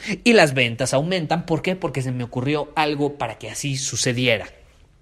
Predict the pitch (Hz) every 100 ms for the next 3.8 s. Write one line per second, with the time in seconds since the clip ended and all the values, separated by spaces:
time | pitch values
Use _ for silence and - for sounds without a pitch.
0 | _ - - - - - _ _ - -
1 | - 175 160 165 131 120 113 117 110 135
2 | 135 131 117 - 127 127 127 120 120 117
3 | 110 101 - - 147 143 120